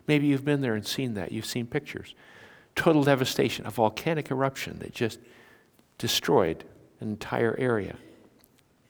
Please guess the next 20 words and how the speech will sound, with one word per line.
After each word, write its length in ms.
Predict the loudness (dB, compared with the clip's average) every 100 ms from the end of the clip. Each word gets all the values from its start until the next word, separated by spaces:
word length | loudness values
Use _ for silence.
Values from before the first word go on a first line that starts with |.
| _ _ -20 _ _ _ _ _ _ _ _ _ _ _ _ _ _ _ 4
Abraham 640 | 6 8 6 6 4 2 -4 -14 -20 _ _ _ _ _ _ 2
now 180 | 4 4
stands 440 | 4 6 6 8
overlooking 520 | 6 8 6 4 2
the 120 | 4
destroyed 540 | 4 4 2 4 4 4
cities, 380 | 2 2 2 0
perhaps 380 | 2 2 0
wondering 500 | 0 2 4 2 0 -4 -16 -20 -20 -20 -20 -20 _ _ _ _ -6
what 560 | 4 6 6 2 -6
might 340 | 2 6 6 6
have 220 | 6 4
been 320 | 4 4 4
done 460 | 6 6 6 2 -2
to 180 | -2 -4
prevent 720 | -2 -6 -4 2 2 2 0
or 100 | -2
avert 320 | 2 2 2
this 160 | 0 -4
tragedy. 640 | -2 0 0 -2 -8 -8